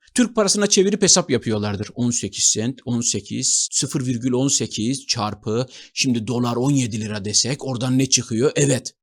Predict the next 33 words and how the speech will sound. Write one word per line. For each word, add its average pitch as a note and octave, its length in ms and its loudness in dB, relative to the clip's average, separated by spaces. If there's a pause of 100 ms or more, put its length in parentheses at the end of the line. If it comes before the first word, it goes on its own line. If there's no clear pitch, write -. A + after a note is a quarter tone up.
Amerika D3 680 2
daha G3 200 4
kötü F#3 260 0
durumda. D3 380 6
Bu A3+ 100 8
hesabı F#3 320 6
yaparlar F3+ 460 6
mı? B3 180 2 (140)
Yaparlar. G#2+ 580 -2 (220)
Bu F#3+ 140 8
yapılan F#3+ 420 6
saçma F#3+ 380 6
hesaba C3 400 8
birileri C#3+ 440 6
inanır D#3 340 10
mı, B2 180 4
kanar D#3 360 4
mı? D#3+ 200 4
Kanar. A#2 340 2
Çünkü A3 280 6
neden? A3+ 360 2 (160)
İnanmak C#3+ 480 -2
istiyorlar. - 720 -4
Çünkü B2+ 200 0
neden? E3 380 2 (140)
Bir F3+ 140 6
muz D3 280 6
kabuğu B2+ 340 2
gösterin D3 480 6
de - 180 -2 (140)
basıp D3 380 0
düşelim C3+ 460 6
diyorlar. - 280 -4